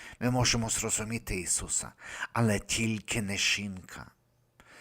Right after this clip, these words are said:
Самарянська жінка каже йому: "Як ти, будучи юдеєм, просиш пити мене, самарянку?"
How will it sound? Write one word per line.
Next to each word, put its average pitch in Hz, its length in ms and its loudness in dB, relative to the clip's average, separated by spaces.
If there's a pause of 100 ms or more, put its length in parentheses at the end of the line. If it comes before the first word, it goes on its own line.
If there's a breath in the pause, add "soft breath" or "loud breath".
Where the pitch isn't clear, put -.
(100 loud breath)
Самарянська 110 1400 0
жінка 123 480 0
каже 117 540 0
йому: 67 220 -10 (400 loud breath)
"Як 113 560 2
ти, 143 520 0 (100)
будучи 127 640 4
юдеєм, 127 580 -4 (480 loud breath)
просиш 123 680 12
пити 123 400 4
мене, 117 280 2
самарянку?" 113 920 0